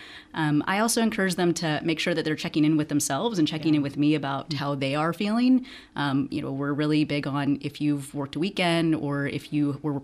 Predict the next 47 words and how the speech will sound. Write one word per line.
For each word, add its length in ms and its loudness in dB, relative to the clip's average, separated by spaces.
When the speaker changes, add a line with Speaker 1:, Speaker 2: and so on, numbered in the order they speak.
Speaker 1:
reporting 380 2
something 480 2
that 120 -6
was 140 -4
particularly 680 -2
hard 220 2
on 180 4
you 280 4
and 80 2
hard 220 -2
to 40 -4
witness, 420 0
making 300 0
sure 140 -2
that 80 -6
they're 100 -4
taking 300 -4
comp 240 -2
days 400 0
and 100 0
that 100 -12
they're 100 -6
taking 260 -4
time 200 -4
for 100 -8
themselves. 680 0
You 100 -2
know, 80 2
I 80 -2
think 200 -4
a 40 -4
lot 220 -2
about, 340 -4
because 440 -4
reporters 500 -2
are 100 -2
looking 460 0
at 180 -6
some 100 2
of 100 2
the 80 -2
hardest 380 -2
things 360 2
very 240 -2
closely 640 2
and 240 0
intimately, 680 0